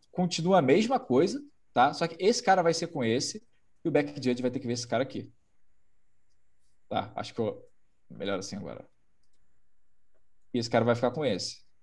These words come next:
E aí é uma interferência de passe meio clara, tá? Show de bola. Vamos ver mais uma.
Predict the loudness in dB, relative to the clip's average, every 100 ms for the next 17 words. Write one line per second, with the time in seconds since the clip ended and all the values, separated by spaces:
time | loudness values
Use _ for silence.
0 | -20 _ _ 4 4 4 2 0 0 -2
1 | -2 4 4 4 2 0 4 4 4 0
2 | -8 -20 -20 _ -20 _ _ _ 0 0
3 | -2 -20 _ _ _ -20 -20 -20 -20 -20
4 | -20 -20 -20 -20 -20 -20 -20 -20 _ _
5 | _ _ _ _ _ _ _ _ _ _
6 | _ _ _ _ _ _ _ _ _ _
7 | _ _ _ _ _ _ _ _ _ _
8 | -8 2 4 4 6 6 4 -2 -18 _
9 | _ _ -20 _ _ -20 -20 -20 -20 -20
10 | -10 -6 -4 0 0 0 -2 -4 -6 -10